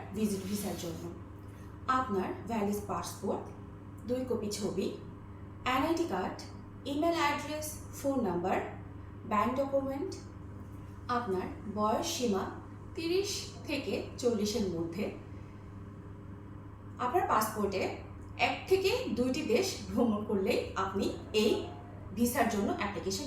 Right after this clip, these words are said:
করতে পারেন। ইতিমধ্যে আপনারা জেনেছেন যে ভিসা পয়েন্ট ট্যুরিস্টদের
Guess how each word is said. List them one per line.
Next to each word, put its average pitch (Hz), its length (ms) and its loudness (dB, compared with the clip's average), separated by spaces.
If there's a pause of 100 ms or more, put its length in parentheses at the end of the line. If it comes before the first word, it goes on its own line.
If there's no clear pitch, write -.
করতে - 260 -8
পারেন। - 220 -8 (560)
ইতিমধ্যে 403 440 0
আপনারা 269 320 4
জেনেছেন 196 360 4 (120)
যে 175 80 0 (520)
ভিসা 285 300 4 (120)
পয়েন্ট 277 360 4 (560)
ট্যুরিস্টদের 339 540 2